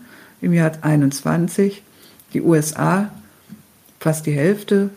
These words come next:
fünf Komma elf Milliarden, Deutschland sechshundertvierundsiebzig Millionen Tonnen. Entsprechend setzen die meisten Grafiken das ins Bild.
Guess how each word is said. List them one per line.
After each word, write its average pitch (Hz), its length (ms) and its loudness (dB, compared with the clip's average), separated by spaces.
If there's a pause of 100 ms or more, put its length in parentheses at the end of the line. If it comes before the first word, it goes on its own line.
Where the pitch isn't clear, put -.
fünf 156 280 -2
Komma 143 240 -4
elf 208 320 0
Milliarden, 175 680 2
Deutschland 160 640 0 (440)
sechshundertvierundsiebzig 160 1400 -2
Millionen 151 840 4
Tonnen. - 440 -8 (600)
Entsprechend 202 840 0 (320)
setzen 175 400 2
die 175 80 2
meisten 160 500 0
Grafiken 175 880 -2 (180)
das 139 280 -6
ins 175 240 -2
Bild. 123 500 -2